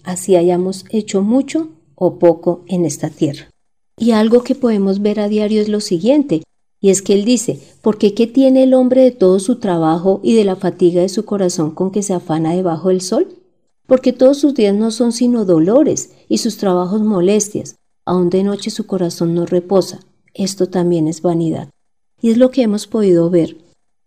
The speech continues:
que nosotros en nuestras labores es un continuo correr, un continuo ver cómo se cumplen las metas. Tanto así que no podemos ni dormir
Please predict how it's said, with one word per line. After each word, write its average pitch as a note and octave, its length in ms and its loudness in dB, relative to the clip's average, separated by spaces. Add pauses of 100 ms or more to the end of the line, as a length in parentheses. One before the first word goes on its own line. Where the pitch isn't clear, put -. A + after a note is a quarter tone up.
(120)
que A3 180 2
nosotros G#3+ 520 0
en B3+ 100 4
nuestras A#3 320 0
labores F3 560 2 (240)
es G3+ 240 0
un A#3 100 2
continuo A#3+ 800 0 (340)
correr, E3+ 540 2
un G3+ 160 -2
continuo A3+ 680 0 (460)
ver G3+ 360 4
cómo B3 220 2
se A#3+ 160 -2
cumplen F#3 380 0
las F#3+ 180 -2
metas. E3+ 400 0 (360)
Tanto A3 320 0
así C#4 300 2 (500)
que G#3+ 120 2
no G3 220 2
podemos A3 340 0
ni A#3+ 160 2
dormir G#3 520 0